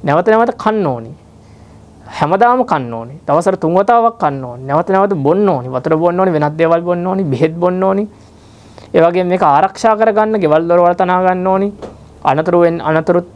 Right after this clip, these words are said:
අ, වෙන තැන් වලට නොයා ඉන්න ඕනි. නොයෙකුත් ආකාරයට ආරක්ෂා කරගන්න ඕනි. ඉතින්, අ, ඒ වගේම මේ සිත සහ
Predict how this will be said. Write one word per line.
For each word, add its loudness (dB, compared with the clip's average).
අ, 4
වෙන 0
තැන් 2
වලට 0
නොයා 0
ඉන්න -2
ඕනි. 0
නොයෙකුත් 2
ආකාරයට 2
ආරක්ෂා 2
කරගන්න -6
ඕනි. -14
ඉතින්, 0
අ, 4
ඒ 2
වගේම 0
මේ 2
සිත 0
සහ 0